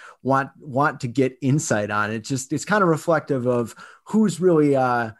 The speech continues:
who's really steering the vehicle at, at, at this point, whether we're giving the public what they want or, um, the public only wants that because, uh, you know, because they're creating it. Uh, so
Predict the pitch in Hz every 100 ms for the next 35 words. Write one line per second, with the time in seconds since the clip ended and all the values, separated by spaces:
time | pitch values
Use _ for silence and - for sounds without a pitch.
0 | - - _ 226 190 220 151 - - -
1 | 175 165 151 120 110 151 147 - 107 107
2 | - 123 120 131 123 117 131 139 123 -
3 | 123 117 117 127 123 120 120 143 135 120
4 | 127 117 120 127 120 113 120 135 143 139
5 | - - - - - 131 127 123 123 127
6 | 131 120 120 117 123 143 139 - 139 135
7 | 131 131 120 127 127 123 - - - _
8 | 123 127 117 - 117 123 120 117 107 123
9 | 110 110 107 110 117 110 113 113 117 117
10 | - 117 113 101 101 98 95 98 98 -
11 | 110 113